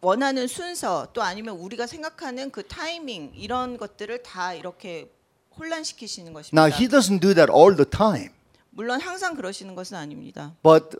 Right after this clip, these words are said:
Speaker 2: my experience has been he does it quite often.
Speaker 1: 그렇지만 제 경험에 의하면 굉장히 자주 그렇게 하시는 것을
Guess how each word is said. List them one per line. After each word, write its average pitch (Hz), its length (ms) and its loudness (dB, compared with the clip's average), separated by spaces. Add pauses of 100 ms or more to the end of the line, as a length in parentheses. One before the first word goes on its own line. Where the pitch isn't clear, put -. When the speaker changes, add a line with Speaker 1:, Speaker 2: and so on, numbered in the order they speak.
(100)
Speaker 2:
my 147 320 4
experience 180 560 -2
has 156 160 0
been 160 180 -4
he 214 240 -2
does 208 260 4
it 156 140 2
quite 202 320 4 (880)
often. 196 400 4 (380)
Speaker 1:
그렇지만 269 300 -6
제 247 160 -4
경험에 262 460 -4
의하면 240 360 -8
굉장히 240 460 -6
자주 170 420 -12
그렇게 185 260 -16
하시는 240 280 -16
것을 196 240 -16